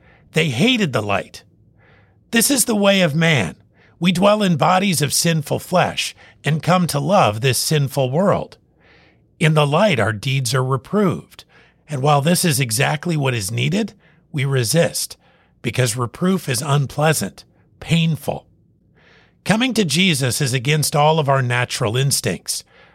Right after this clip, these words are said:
but running to the light is our only hope for salvation.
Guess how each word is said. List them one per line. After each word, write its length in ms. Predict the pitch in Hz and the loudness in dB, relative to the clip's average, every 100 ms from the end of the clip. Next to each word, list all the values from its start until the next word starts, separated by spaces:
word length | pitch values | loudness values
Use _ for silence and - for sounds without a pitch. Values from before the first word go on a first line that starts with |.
| _ - | _ -4
but 180 | 143 135 | 0 2
running 320 | 185 233 190 | 2 2 2
to 140 | 165 | 2
the 140 | 135 113 | 0 2
light 420 | 147 190 - - _ _ _ _ - | 2 2 0 -16 _ _ _ _ -4
is 180 | 135 | 0
our 240 | 160 156 - | 2 2 2
only 320 | 170 196 208 | 2 2 2
hope 300 | 160 147 147 | 2 0 0
for 160 | - 156 | -2 -2
salvation. 760 | - 123 131 214 208 - - | 2 0 2 0 0 -2 -6